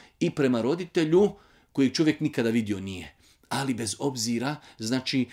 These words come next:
ako ništa, čovjek će to svesti na neki minimum, ali obaveza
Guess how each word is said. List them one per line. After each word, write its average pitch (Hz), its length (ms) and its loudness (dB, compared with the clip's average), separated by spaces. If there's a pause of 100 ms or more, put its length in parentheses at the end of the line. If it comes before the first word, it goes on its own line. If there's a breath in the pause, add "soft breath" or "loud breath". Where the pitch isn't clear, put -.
(140 loud breath)
ako 107 320 -4
ništa, 147 380 -2
čovjek 135 320 0
će 131 80 -2
to 131 180 0
svesti 139 400 0
na 117 100 -2
neki 117 300 -2
minimum, 143 560 6 (320 loud breath)
ali 104 360 -6
obaveza 98 520 -8